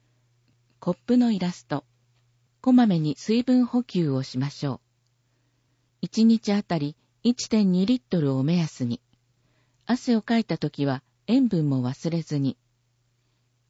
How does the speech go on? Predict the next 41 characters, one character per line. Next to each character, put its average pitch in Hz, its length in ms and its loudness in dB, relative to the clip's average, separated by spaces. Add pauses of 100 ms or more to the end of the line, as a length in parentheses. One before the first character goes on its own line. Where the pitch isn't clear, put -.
(100)
イ 160 80 -4
ラ 170 100 -2
ス - 160 -16
ト。 143 200 -8 (800)
運 240 220 2
動 254 180 2
後 233 140 2
の 220 140 2
男 214 220 0
女 147 160 -2
が 135 180 -4 (100)
水 240 280 0
分 247 200 2
補 233 180 -4
給 160 260 -2
を 123 120 -4
し - 80 -20
て 143 100 -6
い 131 140 0
ま 127 140 -4
す。 - 200 -20 (760)
二 247 240 0
人 247 160 6
の 160 120 2
間 160 320 0
に 143 200 -4 (380)
十 262 240 0
時 190 140 -2
十 233 160 0
分 165 300 -2
を 143 60 0
指 185 260 -6
し - 140 -16
た 131 100 -6
時 - 220 -10
計 190 180 0
が 170 180 -2
あ 147 60 -2
り 139 140 -4
ま 127 120 -4
す。 - 220 -20